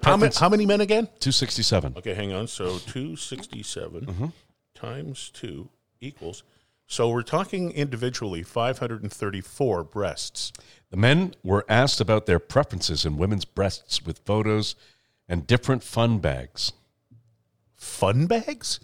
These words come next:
Speaker 2: I'm not sure what was in the fun bags.
Speaker 1: What the fuck is a fun bag? Here, I want you to take a look at this, uh, naked picture. And then very quickly,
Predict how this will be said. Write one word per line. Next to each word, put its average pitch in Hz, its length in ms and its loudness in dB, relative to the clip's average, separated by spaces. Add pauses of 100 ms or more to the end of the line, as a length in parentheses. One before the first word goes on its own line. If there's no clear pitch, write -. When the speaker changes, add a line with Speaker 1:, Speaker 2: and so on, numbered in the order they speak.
Speaker 2:
I'm 78 120 -6
not 101 200 0
sure - 200 -4
what 92 180 -8
was - 140 -4
in 87 80 -4
the 87 80 -4
fun 82 240 -6
bags. - 320 -14
Speaker 1:
What - 180 -12
the 302 80 -6
fuck - 560 -8
is 277 160 -6
a 254 100 -4
fun - 800 -6
bag? - 420 -6 (580)
Here, 165 280 8
I - 20 6
want 170 220 8
you 156 80 4
to 151 80 4
take 156 240 4
a 143 60 8
look 147 200 6
at 131 160 4
this, 127 240 4
uh, 113 200 8
naked 127 320 0
picture. 113 420 -2 (400)
And 156 100 6
then 170 120 8
very 240 240 4
quickly, 180 480 2